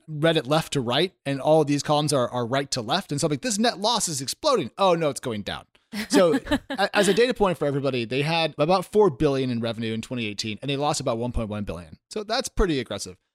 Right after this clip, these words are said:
Speaker 1: Then in twenty nineteen, six point three billion and a seven hundred million dollar net loss. So both numbers going in the right direction. Then twenty twenty, covid hits, e-commerce goes crazy. They shoot up to twelve billion in revenue,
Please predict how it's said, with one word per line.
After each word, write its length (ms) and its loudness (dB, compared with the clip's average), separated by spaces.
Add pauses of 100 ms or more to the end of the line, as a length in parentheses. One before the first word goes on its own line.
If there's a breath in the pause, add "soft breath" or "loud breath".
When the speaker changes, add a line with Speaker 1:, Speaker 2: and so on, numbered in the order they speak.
(240)
Speaker 1:
Then 360 0
in 240 2
twenty 220 -4
nineteen, 400 -2
six 240 -2
point 380 -2 (120)
three 400 2
billion 460 0 (260)
and 120 -4
a 60 0
seven 260 0
hundred 180 0
million 180 -4
dollar 160 -4
net 200 -8
loss. 320 -14
So 100 -2
both 220 2
numbers 240 -2
going 160 0
in 40 -2
the 80 -4
right 120 -4
direction. 420 -12 (300)
Then 220 2
twenty 300 0
twenty, 460 -2 (120)
covid 320 0
hits, 340 -2
e-commerce 460 -8
goes 220 -6
crazy. 560 2 (240)
They 120 4
shoot 220 0
up 80 0
to 100 -6
twelve 380 0
billion 320 -2
in 80 -4
revenue, 420 0